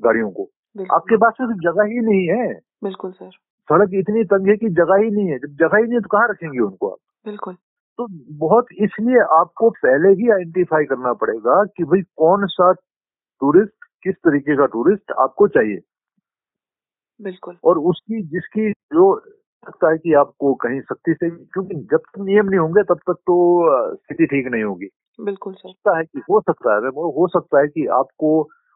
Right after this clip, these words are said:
Speaker 1: कुछ स्लॉट या कुछ स्पॉट, not slot, कुछ स्पॉट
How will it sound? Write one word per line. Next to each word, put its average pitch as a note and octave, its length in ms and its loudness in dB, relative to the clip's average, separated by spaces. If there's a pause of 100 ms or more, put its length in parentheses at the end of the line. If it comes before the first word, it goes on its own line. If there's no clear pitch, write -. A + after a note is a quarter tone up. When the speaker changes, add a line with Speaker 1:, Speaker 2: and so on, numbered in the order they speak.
(140)
Speaker 1:
कुछ G#3+ 160 4
स्लॉट D#3 460 2 (220)
या D#3 200 4
कुछ G#3 220 0
स्पॉट, - 380 0 (220)
not C#3+ 100 2
slot, B2+ 380 0 (260)
कुछ A3 220 2
स्पॉट D#3+ 400 0